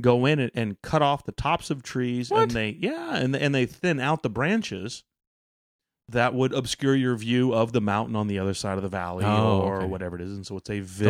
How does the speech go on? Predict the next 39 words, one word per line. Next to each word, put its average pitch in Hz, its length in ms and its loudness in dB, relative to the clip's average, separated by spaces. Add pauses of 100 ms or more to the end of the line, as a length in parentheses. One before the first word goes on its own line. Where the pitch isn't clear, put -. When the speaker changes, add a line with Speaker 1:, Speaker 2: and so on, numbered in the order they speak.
Speaker 1:
vista 110 400 2
pruning. 110 600 2
Speaker 2:
don't 117 160 0
the 131 100 0
trees 120 360 -2
look 123 160 -2
funny? 143 380 2
Would 113 160 -6
they 101 140 -2 (160)
constantly 101 360 -4
get 104 140 -4
the 98 160 -10
tops - 320 -8
chopped 120 320 -8
off 131 180 -8
of 151 80 -6
Speaker 1:
They 156 80 2
Speaker 2:
them? 151 100 -2
Speaker 1:
kinda 220 220 4
do 127 160 4
look 170 200 2
funny. 180 500 -2
Speaker 2:
Like 117 140 -6
they're 107 180 -2
all 101 160 0
stumpy 110 460 -2
and 95 260 -4 (400)
Speaker 1:
Yeah. 113 360 2 (120)
And 131 100 0
I 170 80 6
enjoy 165 300 4
the 143 140 4
irony 135 340 2
of 110 180 -2
cutting 131 440 2
down 123 240 2
the 117 60 2
trees 123 420 0
to 104 280 -2